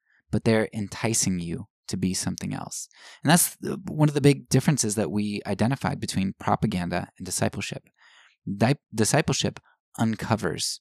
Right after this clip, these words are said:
who you are, right? This ideology, um, it, it uncovers who you truly are, and you should act from that. But what propaganda does is it tells you who you ought to be,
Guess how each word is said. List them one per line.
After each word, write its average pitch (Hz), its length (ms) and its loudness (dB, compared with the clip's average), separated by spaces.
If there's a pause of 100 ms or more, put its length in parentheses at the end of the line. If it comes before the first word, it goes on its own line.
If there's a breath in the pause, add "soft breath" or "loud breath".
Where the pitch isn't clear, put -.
(260)
who 104 100 0
you 95 200 0
are, - 360 -4 (360)
right? 104 200 -2 (180)
This - 320 0 (220)
ideology, 98 720 4 (720 loud breath)
um, 92 400 0 (200)
it, 98 240 -6
it 113 140 4
uncovers 107 500 2
who - 220 0
you 107 220 2
truly 92 400 2
are, 110 180 4
and 95 140 2
you 107 60 2
should 104 280 0
act - 320 -8 (140)
from 101 220 0
that. - 320 -10 (540 soft breath)
But 135 80 6
what - 140 4
propaganda 143 500 2
does - 340 -2 (100)
is 104 140 -2
it 104 120 0
tells 104 260 -2
you 98 240 -2 (420)
who 113 140 2
you 101 540 0 (400)
ought - 380 0
to - 80 -6
be, 117 480 0